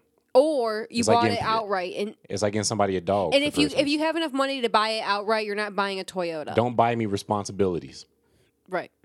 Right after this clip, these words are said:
Speaker 1: So whatever. That's my first problem. Nobody's gonna surprise. If I, if you this year were like, "I got you a Toyota," I'd be like, "Why the fuck would you <laughs> buy me this? Now I gotta pay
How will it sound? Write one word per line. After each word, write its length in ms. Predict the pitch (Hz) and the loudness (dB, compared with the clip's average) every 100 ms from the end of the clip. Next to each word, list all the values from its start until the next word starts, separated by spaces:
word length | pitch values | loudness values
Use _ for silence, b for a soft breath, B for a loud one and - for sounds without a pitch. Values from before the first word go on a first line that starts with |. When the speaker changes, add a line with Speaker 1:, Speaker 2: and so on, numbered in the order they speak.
| _ _ _ _ - | _ _ _ _ -6
Speaker 1:
So 240 | 247 233 | -2 -2
whatever. 420 | - 214 180 - | -2 -2 -2 -6
That's 280 | - 226 - | 0 0 0
my 140 | 240 214 | -4 -2
first 260 | 202 185 | -4 -6
problem. 360 | - 160 - - | -4 -6 -6 -12
Nobody's 320 | - 226 240 220 | -2 -2 -2 -4
gonna 120 | 233 | -6
surprise. 560 | 226 - 214 202 202 - B 233 | -6 -6 -2 -2 -2 -10 B -2
If 140 | 233 | 0
I, 240 | 190 269 330 233 | 2 0 -2 -6
if 120 | 220 | -4
you 320 | 254 381 381 - | 0 0 -2 -10
this 420 | 214 208 311 - | -6 -2 -2 -2
year 240 | 277 269 | -4 -4
were 120 | 226 208 | -4 -2
like, 180 | 190 - | -4 -2
"I 100 | 220 | -2
got 160 | 226 | -2
you 100 | 226 | -2
a 60 | 214 | -4
Toyota," 840 | 214 - 226 208 196 202 233 254 - | -6 -8 -2 -2 -2 0 0 -2 -4
I'd 120 | 208 | -2
be 80 | 214 | -2
like, 100 | 208 | -2
"Why 80 | |
the 60 | 208 | -4
fuck 360 | - - 208 - | -4 -2 -2 -2
would 160 | 196 | -10
you 60 | - | -10
<laughs> 800 | - - 906 - - _ _ - | -14 -20 -20 -20 -20 _ _ -6
buy 80 | 165 | -6
me 0 | |
this? 140 | 220 - _ - 453 453 294 | -6 -12 _ -14 -12 -6 2
Now 80 | |
I 40 | 370 | 6
gotta 180 | 381 | 6
pay 80 | 339 | 6